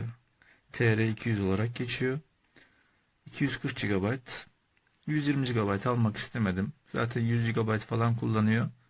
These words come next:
Kullanılan bir alan var. Ee, Windows'u falan yükledikten sonra çok bir alan kalmıyor.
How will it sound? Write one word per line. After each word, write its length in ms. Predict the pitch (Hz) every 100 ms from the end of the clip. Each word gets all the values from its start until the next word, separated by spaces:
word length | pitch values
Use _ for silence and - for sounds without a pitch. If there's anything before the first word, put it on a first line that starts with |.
| _ -
Kullanılan 500 | 117 113 110 113 110
bir 60 |
alan 360 | 110 110 117 120
var. 260 | 123 123 - _ _ _ _ _ _ _ _ 120
Ee, 40 | 110 113 120 131 139 - - 120
Windows'u 560 | 120 123 113 107 -
falan 240 | 117 113 113
yükledikten 680 | 113 113 113 113 - 110
sonra 240 | 107 107 113
çok 280 | 120 117 117
bir 60 |
alan 300 | 104 104 104
kalmıyor. 520 | - 107 95 90 104